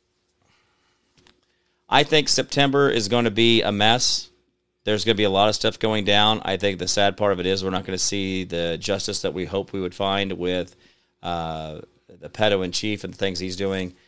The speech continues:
Guys, we know that there's so many things that he's done and said that are absolutely ludicrous, absolutely unbelievable. Uh, we know that any one of these things should be a reason to take him out, get rid of him, but we, we continue to come back to this poison well.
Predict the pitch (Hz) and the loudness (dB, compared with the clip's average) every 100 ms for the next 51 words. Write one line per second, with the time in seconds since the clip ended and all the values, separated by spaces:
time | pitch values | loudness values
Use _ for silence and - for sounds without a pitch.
0 | _ _ 143 147 131 147 151 117 107 107 | _ _ 2 4 4 2 2 2 4 4
1 | 101 95 104 - 123 110 104 98 - 101 | 0 -2 -2 2 2 2 0 -4 -4 -4
2 | 92 92 90 101 95 90 95 95 90 87 | -2 -4 -6 -8 -8 -4 -2 -2 -4 -4
3 | 92 90 85 85 82 87 90 - 92 87 | -2 -4 -4 -6 -4 -6 -6 -8 -8 -8
4 | 78 82 82 78 82 78 - - 98 104 | -8 -8 -10 -10 -10 -6 -6 -2 -2 -2
5 | - 92 90 82 87 82 80 82 80 80 | -4 -8 -8 -8 -8 -8 -8 -10 -10 -12
6 | 78 - _ _ _ - 92 90 87 82 | -12 -16 _ _ _ -6 -2 -2 -2 -4
7 | 92 101 104 101 98 110 110 101 101 101 | -4 -2 0 0 0 -2 -4 -2 -2 -2
8 | 95 87 101 92 - 98 95 90 90 87 | -2 -2 -2 -2 -4 -4 -4 -4 -4 -4
9 | 90 82 101 95 92 90 92 98 87 95 | -6 -4 -2 -2 -4 0 0 0 -4 -8
10 | 95 98 95 98 92 87 87 - 95 85 | -4 -4 -2 -4 -4 -4 -4 -8 -12 -14
11 | - 92 85 - 98 87 - 101 90 92 | -16 -18 -12 -10 -10 -12 -12 -12 -4 -4
12 | 90 85 - - 98 87 87 95 95 92 | -4 -6 -10 -4 -4 -4 -6 -2 -2 -4